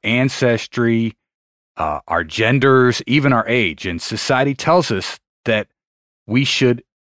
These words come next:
celebrate those things. We should embrace those things, but that's not the right thing to do.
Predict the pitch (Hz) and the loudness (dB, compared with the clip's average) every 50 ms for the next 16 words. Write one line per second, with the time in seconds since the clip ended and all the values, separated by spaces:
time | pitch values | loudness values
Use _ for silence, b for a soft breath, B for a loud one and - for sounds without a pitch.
0 | _ _ _ - - - 180 220 202 113 104 85 78 - 82 78 - - - 78 | _ _ _ -6 0 2 4 4 4 2 0 -2 -4 -6 -10 -12 -12 -12 -14 -14
1 | 73 - 87 90 - - 110 107 95 - 113 131 160 - - - 78 - - - | -14 -12 -12 -12 -10 -8 -6 -6 -4 0 0 0 0 0 -2 -6 -10 -10 -10 -12
2 | 76 73 71 - - - 98 - - 113 113 - - - 113 110 117 117 117 120 | -14 -14 -14 -14 -12 -12 -8 -4 -2 -4 -4 -4 -4 -2 0 2 2 2 0 0
3 | - _ _ - 92 90 98 95 87 - - 92 87 78 85 80 90 82 73 71 | -4 _ _ -10 -6 -4 -4 -4 -6 -8 -10 -10 -10 -10 -10 -10 -8 -10 -10 -10
4 | - | -14